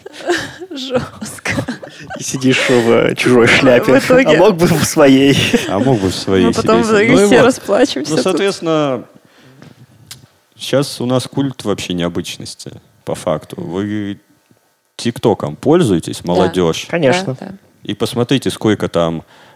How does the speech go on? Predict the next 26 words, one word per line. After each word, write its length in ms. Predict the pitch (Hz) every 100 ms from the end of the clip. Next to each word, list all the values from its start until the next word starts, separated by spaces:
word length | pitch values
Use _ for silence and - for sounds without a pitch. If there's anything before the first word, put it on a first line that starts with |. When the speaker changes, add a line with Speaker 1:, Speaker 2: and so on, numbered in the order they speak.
| _
Speaker 3:
просмотров 680 | - 101 - 110 92 85 -
у 60 |
всяких 400 | 87 101 87 -
фриков. 720 | - - 131 147 - 117 - - _
Speaker 1:
Мгм. 520 | 202 185 185 170 170 -
Причём 380 | - 185 220 196
там 280 | 190 185 175 _ _
обычные 520 | - 185 196 - 202 190
люди 240 | 220 240
чаще 340 | 196 170 170 190
всего, 420 | - 170 165 - - - - - _
но 180 | 180 117
Speaker 3:
И 80 | 120
Speaker 1:
их 60 |
Speaker 3:
сколько, 360 | - 202 131 -
да, 100 | 139
Speaker 1:
обычная 200 | 135 120 135
жизнь 120 | 120
Speaker 3:
реально, 320 | 117 110 107
как 120 | 101 95
бы, 180 | 92
обычные 400 | 95 120 117 110
люди 280 | 98 143 110 95
стараются 600 | - 98 110 110 - 82
прям 300 | 87 85 90
иногда 400 | 90 92 95